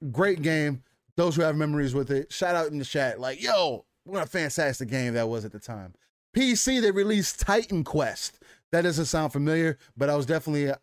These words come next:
I was off the P C wagon at that point. Uh, console gaming very, very heavily. Uh, let's see.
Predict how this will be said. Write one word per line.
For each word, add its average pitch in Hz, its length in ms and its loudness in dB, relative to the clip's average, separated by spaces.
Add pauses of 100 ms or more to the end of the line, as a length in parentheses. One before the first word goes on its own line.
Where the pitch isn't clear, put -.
I 131 300 2
was 165 120 0
off 165 140 2
the - 80 -4
P 156 220 -2
C 156 160 -4
wagon 120 360 0
at 113 120 -8
that 117 180 -4
point. 107 260 -8 (320)
Uh, 117 140 0
console 131 380 -4
gaming 117 280 -2
very, 120 420 -2
very 113 360 -2
heavily. 92 400 -6 (540)
Uh, 135 180 -2 (160)
let's 180 240 0
see. 139 480 0